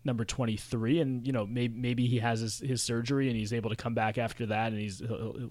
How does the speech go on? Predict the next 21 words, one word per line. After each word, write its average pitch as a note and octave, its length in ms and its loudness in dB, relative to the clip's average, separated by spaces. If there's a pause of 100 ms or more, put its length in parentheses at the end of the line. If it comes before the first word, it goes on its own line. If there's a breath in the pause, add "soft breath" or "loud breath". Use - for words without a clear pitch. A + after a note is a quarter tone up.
long-term, A#2+ 480 2
he A#2+ 80 4
could A2+ 120 0
be A2+ 100 4
a G#2+ 40 2
good G#2 140 0
player C3 240 6
for D3 100 2
you. D3+ 220 10 (400 soft breath)
I, C3 240 8 (160)
I C3+ 180 8
would C#3 160 8
like, A#2+ 300 2 (340)
Rash-, C#3+ 200 2
I C3 120 2
would C3+ 120 4
be C3 80 4
comfortable A#2 400 0
taking A2+ 280 0
Rashawn G#2+ 300 0
Gary G#2 360 -2